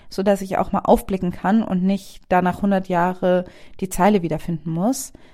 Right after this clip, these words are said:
Und mit Bookbeat geht es nämlich super, weil man die Abspielgeschwindigkeit anpassen kann. Und die erhöhe ich einfach, wenn ich lese und dann, wenn ich rausgehe und einen Spaziergang mache, dann mache ich sie wieder langsamer.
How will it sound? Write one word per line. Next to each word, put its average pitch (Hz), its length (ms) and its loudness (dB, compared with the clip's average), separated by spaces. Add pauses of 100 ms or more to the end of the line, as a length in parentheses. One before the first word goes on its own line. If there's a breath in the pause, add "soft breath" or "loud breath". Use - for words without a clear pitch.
(400 soft breath)
Und 208 160 4
mit 208 180 4
Bookbeat - 460 2
geht 214 100 -4
es 214 160 -4
nämlich 202 380 -2 (120)
super, 196 680 2
weil 185 400 4
man 220 240 4
die - 160 -4
Abspielgeschwindigkeit 156 1300 -4
anpassen 185 560 0
kann. - 320 -10 (420 loud breath)
Und 185 140 -2
die 175 80 0
erhöhe 233 300 4
ich - 160 -2
einfach, 262 480 2
wenn 185 100 0
ich 180 140 -6
lese 233 340 0
und 185 220 -4
dann, 214 480 2
wenn 180 120 -2
ich - 380 -10 (640)
rausgehe 214 520 4
und - 120 -2
einen 185 140 0
Spaziergang 190 500 -2
mache, 180 320 0 (380 loud breath)
dann 254 240 6
mache 180 160 2
ich 185 100 -10
sie 185 140 -6
wieder 175 180 -4
langsamer. 147 600 -4